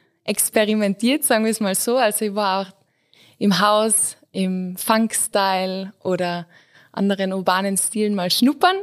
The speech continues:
aber ich bin eigentlich immer schon im Hip-Hop-Tanz hängen geblieben und unterrichten tue ich eher im kommerziellen Bereich, also eher Choreografie. Und dementsprechend ist die Musik meistens auch Hip-Hop-Musik, sowohl New School als auch Old School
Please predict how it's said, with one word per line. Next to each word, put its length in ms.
aber 260
ich 100
bin 160
eigentlich 500
immer 200
schon 280
im 100
Hip-Hop-Tanz 1300
hängen 320
geblieben 540
und 200
unterrichten 540
tue 100
ich 220
eher 100
im 100
kommerziellen 640
Bereich, 460
also 240
eher 240
Choreografie. 720
Und 140
dementsprechend 600
ist 160
die 60
Musik 420
meistens 800
auch 420
Hip-Hop-Musik, 840
sowohl 420
New 180
School 320
als 280
auch 120
Old 260
School 360